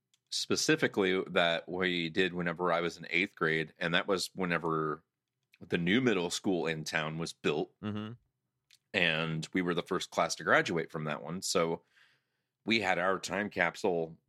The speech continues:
Speaker 1: buried out there somewhere. I don't know where it's at, but it has, like, a little cap thing on the top of it that you unscrew and open up and pull the thing out.
Speaker 2: Oh, okay. Huh.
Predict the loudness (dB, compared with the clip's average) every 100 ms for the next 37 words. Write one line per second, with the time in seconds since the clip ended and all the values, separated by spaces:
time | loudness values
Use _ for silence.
0 | 0 2 2 2 2 2 4 0 2 0
1 | 0 0 -2 0 -2 -2 0 0 -2 0
2 | 2 2 -2 -2 0 0 -4 -4 -4 -4
3 | -6 -10 _ _ _ -10 -2 -2 -2 -4
4 | -4 -4 -6 -2 -2 -2 -4 -6 -4 -6
5 | -4 -4 -6 _ _ _ -6 -4 -4 -2
6 | 0 0 -2 -2 -2 -4 -4 -6 -6 -2
7 | -2 -2 -2 0 2 2 0 -4 -8 -10
8 | _ _ _ _ _ _ _ _ -6 -6